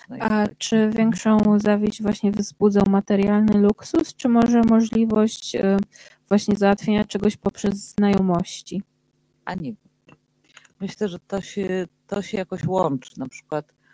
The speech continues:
Speaker 1: różne takie osiedla w Gdyni to się nazywało zegarkowo, ale w innych miastach, gdzie nie było marynarzy, osiedla takie willowe to nazywano,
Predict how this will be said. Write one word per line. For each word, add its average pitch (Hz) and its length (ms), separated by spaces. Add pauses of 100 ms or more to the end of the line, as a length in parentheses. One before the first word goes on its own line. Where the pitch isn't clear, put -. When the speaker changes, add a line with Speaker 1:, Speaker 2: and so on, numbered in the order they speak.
(320)
Speaker 1:
różne 185 280
takie 170 260
osiedla 180 340
w - 100
Gdyni 214 320
to 190 100
się 180 120
nazywało 165 420
zegarkowo, 185 760
ale 156 260
w - 100
innych 180 340
miastach, 160 400
gdzie - 160
nie 175 120
było 165 200
marynarzy, 151 680
osiedla 170 460
takie - 240
willowe 160 580
to - 120
nazywano, 175 840